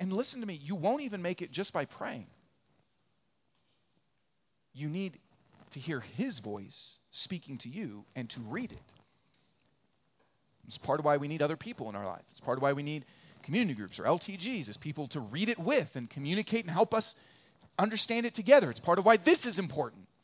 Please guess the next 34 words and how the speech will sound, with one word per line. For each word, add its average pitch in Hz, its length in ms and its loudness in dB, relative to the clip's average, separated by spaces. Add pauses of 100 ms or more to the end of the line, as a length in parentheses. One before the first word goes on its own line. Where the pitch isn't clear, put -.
(880)
because - 220 -2
you're 170 120 2
hearing 185 580 2
God's 226 300 10
word, 233 300 4
you're 151 160 -2
reading 214 580 4
God's 226 320 10
word, 226 320 2
you're 143 240 -4 (280)
hearing 269 520 2
it 104 220 -10
in 196 140 0
your 233 200 8
life. 269 440 4 (1900)
We 165 100 -4
need, 185 380 -4 (460)
in 160 100 -2
all 185 200 8
of 202 80 6
our 160 100 2
trouble, 104 280 -4
in 110 80 -2
all 196 140 8
of 220 80 8
our 160 100 2
pain, 107 300 -6
in 98 60 -10
all 214 180 2
of 196 80 -2
our 160 80 0
struggle, 110 460 -8
to 123 180 -8
receive 135 580 -6